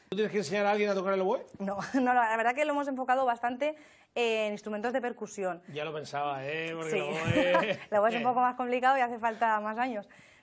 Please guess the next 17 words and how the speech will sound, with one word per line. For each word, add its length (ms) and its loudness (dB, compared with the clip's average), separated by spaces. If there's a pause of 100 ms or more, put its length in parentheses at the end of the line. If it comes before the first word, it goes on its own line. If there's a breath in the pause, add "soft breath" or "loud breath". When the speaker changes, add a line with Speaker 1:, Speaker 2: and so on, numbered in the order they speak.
Speaker 2:
de 100 0
estudio, 420 -2
pero 400 4 (220 loud breath)
hemos, 200 0
estamos 260 2
yendo 220 2
estas 200 -2
semanas 300 -2
a 80 2
distintas 360 -4
asociaciones 720 -4
Speaker 1:
Sí. 280 -10 (480)
Speaker 2:
que 160 -2
participan 440 -2
en 80 -6
la 120 2
gala. 300 2